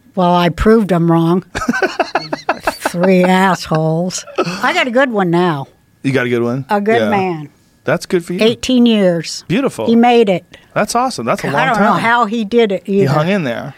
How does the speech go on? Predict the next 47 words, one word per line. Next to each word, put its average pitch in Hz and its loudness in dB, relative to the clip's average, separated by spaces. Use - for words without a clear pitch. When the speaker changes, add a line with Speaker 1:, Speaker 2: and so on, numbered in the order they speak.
Speaker 1:
He's 220 0
like, 214 0
"God 285 0
damn, 277 0
so - -2
ever 302 0
since 302 -4
you 285 2
went 262 2
on 233 2
that 208 2
one 240 2
antidepressant, 185 -2
things 294 4
have 233 2
been 196 0
a 180 2
lot 240 2
nicer 196 -4
around 165 -6
here." 165 -12
Speaker 2:
What 139 0
was 139 -2
the 131 -6
one 123 -2
you 113 -2
went 113 -4
on? 113 -6
Speaker 1:
Cymbalta. 208 2
Speaker 2:
Is 127 -4
that 131 -2
the 123 -4
newest 131 -2
one? 185 -4
Speaker 1:
No, 233 4
I'm, 233 0
yeah, 240 0
I've 220 0
been 240 0
on 233 2
it 214 -6
for 208 -8
four 233 2
years. 214 4
I 226 2
think 240 -2
I, 226 0